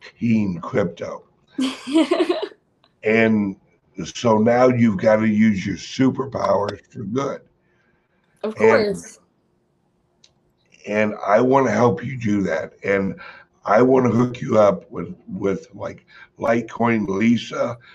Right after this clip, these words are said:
Speaker 1: She,
Speaker 2: Oh my
Speaker 1: she'll
Speaker 2: God, I love her. Oh my God, she's iconic.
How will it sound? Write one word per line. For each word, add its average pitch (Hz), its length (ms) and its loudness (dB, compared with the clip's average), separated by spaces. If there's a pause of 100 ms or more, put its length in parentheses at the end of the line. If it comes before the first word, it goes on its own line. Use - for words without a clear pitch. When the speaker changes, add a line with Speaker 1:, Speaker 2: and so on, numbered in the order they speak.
(140)
Speaker 1:
She, 113 400 -2 (880)
Speaker 2:
Oh 233 120 6
my 233 100 4
Speaker 1:
she'll - 60 2
Speaker 2:
God, 220 200 2
I 214 120 -2
love 214 440 -6
her. 214 480 -8
Oh 214 120 -10
my 214 280 -16
God, - 240 -20
she's 226 260 -8
iconic. 180 640 -4